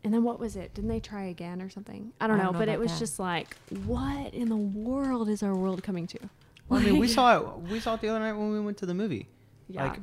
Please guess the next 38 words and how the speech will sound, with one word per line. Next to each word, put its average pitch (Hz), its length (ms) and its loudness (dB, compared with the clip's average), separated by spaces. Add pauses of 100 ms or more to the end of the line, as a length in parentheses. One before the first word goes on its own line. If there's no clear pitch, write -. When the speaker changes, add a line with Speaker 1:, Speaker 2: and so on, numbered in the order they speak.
Speaker 3:
we 139 140 0
went 143 220 0
to 151 180 -2
watch 139 200 -2
Aladdin, 135 380 -2
and 123 160 -4
they 120 80 -2
had 135 180 -2
a, 123 200 2
um, 110 260 0 (640)
a 127 40 2
Ford 131 260 -2
commercial 110 360 -6
that 104 120 -8
came - 200 -10
on, - 220 -12 (520)
and 123 120 -4
it 120 100 -4
was 120 300 -6 (320)
about, 117 320 -2
like, 113 280 -4 (260)
does 139 180 -4
going 151 420 0
on 139 160 -2
a, 117 180 -6 (760)
does 151 180 0
getting 170 300 2
an 143 120 0
adrenaline 143 600 0
rush 135 240 -4
help, 135 320 -2
like, 117 280 -2
a, 107 200 -6
a 110 60 -8
blind 113 360 -4
date 113 300 -4 (140)
and 117 100 -6
everything? 131 480 -6